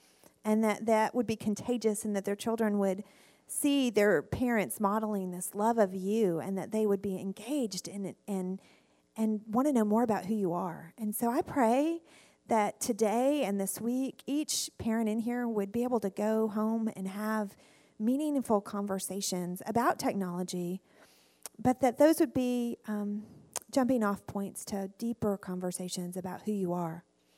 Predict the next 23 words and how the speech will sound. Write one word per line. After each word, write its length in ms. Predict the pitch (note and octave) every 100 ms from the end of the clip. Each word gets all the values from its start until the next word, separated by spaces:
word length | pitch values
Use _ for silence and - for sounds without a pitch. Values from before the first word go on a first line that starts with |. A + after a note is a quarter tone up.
| -
and 120 | -
how 200 | F#3 -
much 320 | C#4 D4 C4 -
you 80 |
love 220 | A#3 A3 G3
their 120 | F#3+
children 400 | - G#3 G#3 F#3+
more 200 | F#3+ F#3+
than 180 | F#3+ F3+
they 160 | F#3
do. 280 | F3+ F3 F3+ - _ _ - - _ _ -
And, 600 | G3+ F#3+ F#3+ F#3+ - - -
um, 380 | G3+ F#3+ F#3+ G3 _ -
and 140 | B3
that 240 | B3 A3 - _ _ _ _ _ _ _ _ _ _ _ _
you 180 | A3+ C4+
would 120 | D#4+
draw 280 | A3+ G#3+ B3
their 160 | C#4 C#4+
children 460 | - G#3+ G3+ G3
to 160 | G3 G#3+
know 220 | F#3+ F#3+
you 440 | G3 F3+ E3+ E3+